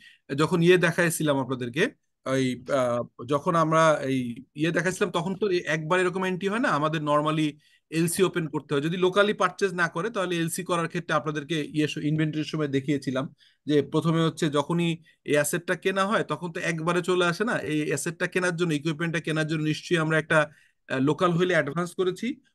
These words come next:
অথবা ইন্টারন্যাশনাল হইলে আমরা একটা এই এলসি ওপেন করেছি, তখন আমরা একটা এন্ট্রি দেই। কি এন্ট্রি দিই বলেন তো? মানে যখন finally আমাদের, আহ, ফ্যাক্টরিতে ইরেকশন কমিশন হয়ে ইউজ করার আগ পর্যন্ত একটা যখন বিভিন্ন ছোট ছোট খরচ করতে থাকি,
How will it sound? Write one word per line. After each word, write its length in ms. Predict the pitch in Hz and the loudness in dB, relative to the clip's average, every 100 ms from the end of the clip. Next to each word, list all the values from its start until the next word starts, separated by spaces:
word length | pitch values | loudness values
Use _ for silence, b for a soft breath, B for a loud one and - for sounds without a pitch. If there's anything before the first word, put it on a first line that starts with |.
| _ | _
অথবা 300 | 131 139 175 170 | -6 0 0 0
ইন্টারন্যাশনাল 540 | 185 202 175 160 175 | 0 2 2 0 -2
হইলে 220 | 160 202 | 0 0
আমরা 220 | 175 151 | 0 2
একটা 200 | 156 - 165 - | -2 -2 -8 -2
এই 360 | 139 135 127 - | 0 2 0 -2
এলসি 300 | 156 165 190 | 0 2 2
ওপেন 260 | 170 156 | 2 -2
করেছি, 360 | 135 127 123 131 | -4 -4 -4 -4
তখন 240 | 139 156 | -2 -2
আমরা 220 | 180 175 170 | -2 0 -2
একটা 140 | 170 | 0
এন্ট্রি 240 | 156 156 | 0 0
দেই। 260 | 139 127 254 _ | 0 -2 -4 _
কি 100 | - | 0
এন্ট্রি 200 | 196 185 | 2 2
দিই 140 | 175 175 | 2 2
বলেন 280 | 156 165 170 | 2 -2 -2
তো? 140 | 240 | -4
মানে 220 | 160 147 | -2 -2
যখন 300 | 131 139 170 160 b b b - | -2 -4 -6 -6 b b b -2
finally 360 | 170 185 208 214 | 0 4 6 6
আমাদের, 300 | 202 196 202 190 | 6 6 4 4
আহ, 380 | - 151 143 139 | -2 2 2 2
ফ্যাক্টরিতে 640 | 156 151 202 170 214 - | -2 -2 -8 -2 -2 -2
ইরেকশন 500 | 185 208 208 - 226 | 4 4 4 -2 -2
কমিশন 520 | 226 175 180 175 214 190 | 0 -4 -4 0 0 2
হয়ে 260 | 214 147 - _ _ _ _ _ _ _ _ _ _ | 4 4 2 _ _ _ _ _ _ _ _ _ _
ইউজ 220 | 226 214 - | -2 0 0
করার 280 | 220 226 208 | 2 2 4
আগ 160 | 185 185 | 0 0
পর্যন্ত 460 | 214 196 214 214 185 139 - - | -2 0 -2 -2 -2 -2 -4 -10
একটা 480 | 139 - 185 165 _ _ 156 | -4 4 4 4 _ _ -2
যখন 300 | 151 185 170 | -2 -2 -2
বিভিন্ন 580 | 143 185 202 208 208 175 | 0 0 0 0 0 -2
ছোট 160 | 190 208 | -2 -2
ছোট 180 | 208 196 | -2 -2
খরচ 280 | 196 190 | 0 0
করতে 220 | - 185 160 | 0 0 0
থাকি, 200 | 147 | -2